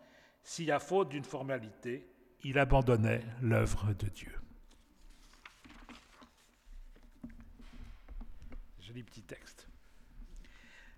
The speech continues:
Joli petit texte qui relève déjà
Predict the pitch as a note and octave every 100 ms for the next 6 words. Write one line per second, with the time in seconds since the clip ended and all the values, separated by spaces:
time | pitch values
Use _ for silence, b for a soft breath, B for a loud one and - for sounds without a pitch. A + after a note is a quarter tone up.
0 | - C3+ C#3+ - - - C3+ F#3 F#3+ -
1 | - C#3+ B2+ F2+ - - - C#3+ C#3+ B2+
2 | B2+ A#2+ C#3+ F#3 -